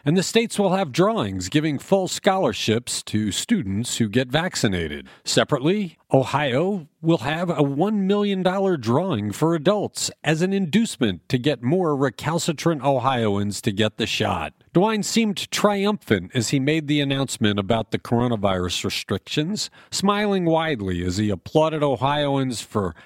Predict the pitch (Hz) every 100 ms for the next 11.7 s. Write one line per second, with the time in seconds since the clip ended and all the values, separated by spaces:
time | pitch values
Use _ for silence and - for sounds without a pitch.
0 | - - 262 226 196 160 135 - 160 151
1 | - 123 104 139 180 127 101 - 110 98
2 | 92 101 90 90 92 98 120 - - -
3 | 180 170 220 214 185 165 208 208 190 151
4 | 151 143 139 - 123 - 196 196 - 175
5 | 156 135 - 170 160 - 127 165 139 104
6 | 101 95 98 - 104 98 95 95 95 90
7 | - 101 92 90 98 123 _ - 175 185
8 | 160 175 240 202 104 110 110 120 120 143
9 | 143 - 165 156 135 113 117 156 156 -
10 | 85 82 92 95 98 104 107 - 98 90
11 | 87 92 101 82 73 73 -